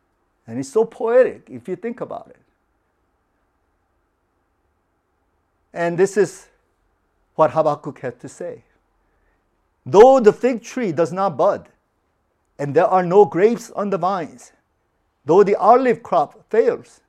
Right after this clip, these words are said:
and the fields produce no food, though there are no sheep in the pen, and no cattle in the stalls, yet I will rejoice in the Lord, I will be joyful in God my Savior.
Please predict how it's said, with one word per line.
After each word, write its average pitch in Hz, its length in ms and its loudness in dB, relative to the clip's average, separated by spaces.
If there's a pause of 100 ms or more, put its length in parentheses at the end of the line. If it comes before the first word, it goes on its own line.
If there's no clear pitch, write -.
(160)
and 151 160 -10
the 131 40 -10
fields 196 360 0
produce 160 460 -10
no 147 200 -8
food, - 460 -16 (1000)
though 202 180 8
there 185 200 4
are 190 180 4
no 196 280 0
sheep - 460 -8
in 208 120 -6
the 175 60 -8
pen, 226 480 -10
and 175 160 -12
no 175 120 -4
cattle 202 460 -4
in 170 120 -10
the 170 60 -14
stalls, - 600 -8 (560)
yet 226 300 6
I 220 120 8
will 254 180 2
rejoice 240 560 -4
in 269 120 -10
the 277 100 -6
Lord, 202 540 0
I 170 120 0
will 170 180 2
be 160 140 -6
joyful 165 840 -2 (220)
in 131 180 -10
God 151 400 2
my 151 160 -6
Savior. 123 580 -10